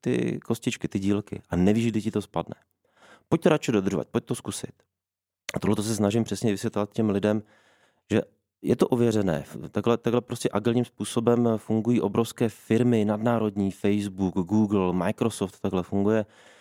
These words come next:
I ve finančním světě tak fungují třeba Deutsche Bank, kde já jsem pět let dělal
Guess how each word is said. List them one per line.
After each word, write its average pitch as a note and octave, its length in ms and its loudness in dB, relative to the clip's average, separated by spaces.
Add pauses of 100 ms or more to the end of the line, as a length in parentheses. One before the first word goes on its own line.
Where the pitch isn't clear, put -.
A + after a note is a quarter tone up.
(380)
I - 100 -2
ve F#2 140 2
finančním A2 480 0
světě G#2+ 380 -2
tak - 180 -6
fungují G2+ 300 0
třeba G#2+ 180 -2
Deutsche F2 320 -2
Bank, G2 240 0
kde F#2+ 100 -2
já F2 80 0
jsem G#2 180 -4
pět F2 140 -2
let F#2 160 -2
dělal F#2+ 320 0